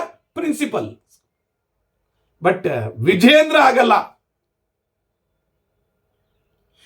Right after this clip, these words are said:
ಸ್ನೇಹಿತರೆ, ನನಗನ್ಸುತ್ತೆ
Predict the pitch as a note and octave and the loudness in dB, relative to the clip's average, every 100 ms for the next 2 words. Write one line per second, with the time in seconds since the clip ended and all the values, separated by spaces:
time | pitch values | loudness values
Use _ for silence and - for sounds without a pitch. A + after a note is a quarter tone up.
0 | _ _ - E4+ F#4+ F#4 F4+ E4+ C#4+ E4+ | _ _ -4 2 4 6 6 6 4 2
1 | - _ _ _ _ _ _ _ _ _ | -4 _ _ _ _ _ _ _ _ _
2 | _ _ - B3 E4 D4 D4+ F#4 F#4+ C#4+ | _ _ -10 -6 2 2 2 0 2 2
3 | A3+ C#4+ D4 | 4 2 0